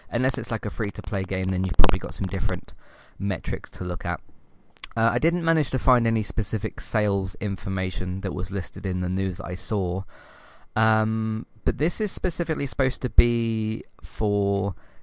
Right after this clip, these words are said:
the game's launch sales, and I think why that was specifically mentioned is the game has apparently done a bit better since launch, and I guess that's kind of their way of trying to say, like, "Hey, don't worry, the game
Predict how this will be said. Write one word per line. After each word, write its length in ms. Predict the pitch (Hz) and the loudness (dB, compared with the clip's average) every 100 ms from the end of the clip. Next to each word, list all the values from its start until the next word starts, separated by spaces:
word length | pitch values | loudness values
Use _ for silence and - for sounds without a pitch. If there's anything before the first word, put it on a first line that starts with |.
| - | -6
the 100 | 110 | -4
game's 520 | - 120 120 117 104 - | 0 0 0 -2 -4 -4
launch 720 | 104 110 110 98 92 - - - | 0 2 4 2 0 -6 -8 -6
sales, 680 | - 92 87 87 87 - - - - | -6 -2 -2 -2 -2 -4 -8 -8 -2
and 140 | 107 | 0
I 80 | 107 | 0
think 440 | - 165 214 - | 0 -2 -4 -6
why 440 | - 127 143 139 135 | -8 -2 2 2 4
that 220 | 123 123 | 2 2
was 160 | 113 107 | 0 0
specifically 560 | - 110 117 107 104 | 0 0 0 -2 -2
mentioned 640 | 98 95 107 - 120 135 139 - _ - - - - - | 0 0 0 0 0 0 -4 -12 _ -20 -20 -20 -20 -6
is 220 | - 113 110 | 0 0 0
the 100 | 117 | 2
game 200 | 147 165 | 2 4
has 100 | 147 | 2
apparently 340 | 139 139 131 | 4 4 2
done 240 | 117 117 113 | 4 4 4
a 80 | |
bit 300 | 104 123 - | 2 2 2
better 240 | - 110 104 | 2 2 0
since 400 | - 123 117 - | 0 -2 -2 -4
launch, 520 | 135 156 - - - - - - _ _ - - - _ _ | -2 -2 -4 -6 -4 -6 -12 -20 _ _ -20 -20 -20 _ _
and 320 | - 113 110 107 | 6 6 6 4
I 80 | 107 | 0
guess 300 | 113 147 - | 2 0 0
that's 320 | - 143 - | 0 0 -2
kind 280 | - 131 127 | 0 2 4
of 140 | 110 | 2
their 180 | 104 110 | 2 2
way 180 | 110 107 | 4 4
of 100 | 104 | 2
trying 240 | - 107 | 2 0
to 100 | 101 | 0
say, 160 | 101 104 | -2 0
like, 200 | 98 101 | 0 0
"Hey, 360 | 156 139 120 104 | 0 0 -2 0
don't 240 | 120 113 | 0 2
worry, 220 | 120 113 | 2 2
the 100 | 104 | 0
game 560 | 110 120 117 113 107 | 0 0 2 0 -2